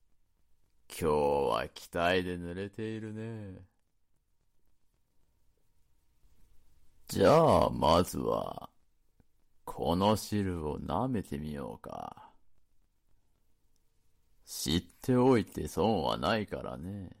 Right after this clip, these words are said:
性器の周り、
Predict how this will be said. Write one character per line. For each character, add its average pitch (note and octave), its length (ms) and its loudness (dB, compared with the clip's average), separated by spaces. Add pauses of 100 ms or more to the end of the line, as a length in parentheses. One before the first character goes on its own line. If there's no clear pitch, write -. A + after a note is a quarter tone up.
(3250)
性 C2 580 2
器 C#2+ 140 -6
の - 140 -4
周 C#2+ 460 4
り、 - 200 -12